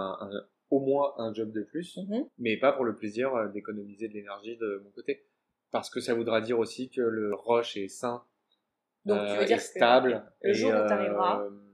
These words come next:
Speaker 2: tu s-, t'auras atteint un gros objectif.
Speaker 1: Et il adresse suffisamment de gens pour, euh, avoir aussi besoin d'engager une troisième personne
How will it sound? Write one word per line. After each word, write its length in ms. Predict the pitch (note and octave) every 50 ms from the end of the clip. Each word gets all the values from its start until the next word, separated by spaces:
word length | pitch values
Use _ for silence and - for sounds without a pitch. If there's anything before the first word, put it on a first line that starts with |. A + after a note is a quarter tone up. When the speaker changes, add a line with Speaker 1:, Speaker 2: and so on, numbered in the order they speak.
| G3 _ _
Speaker 2:
tu 100 | - -
s-, 220 | F#3+ - G#3+ G#3 F#3+
t'auras 260 | - F#3+ F#3 F#3 F3+
atteint 200 | F#3 - F#3 F#3 F3+
un 60 | F3+
gros 240 | F3 - F3 F#3 F3+
objectif. 420 | F3+ F3+ - - - - - - -
Speaker 1:
Et 100 | - A#2+
il 80 | G#2+ G2+
adresse 340 | F#2+ F#2+ - G2+ A2 A#2 A#2
suffisamment 460 | - - - - G2 G2 F2+ F#2 F#2+
de 60 | F#2
gens 200 | F#2 G#2+ B2+ C3+ _ _ _ F#2 F#2 _ _ _
pour, 220 | G#2+ G#2 G#2 G#2
euh, 420 | G2 F#2+ F#2+ F#2+ F#2 F#2 F2+ F2+ F#2
avoir 200 | F#2 G2+ F2+ F2+
aussi 200 | F#2 - - C3
besoin 400 | A#2+ A2 G#2 G2 G#2+ A#2 A#2 A#2+
d'engager 340 | A#2 A2 G#2 G2+ G2 G2 A2
une 80 | A2 G#2+
troisième 340 | _ - G2+ G2 G2+ G2+
personne 400 | G2 _ - - - B2 C#3+ D3+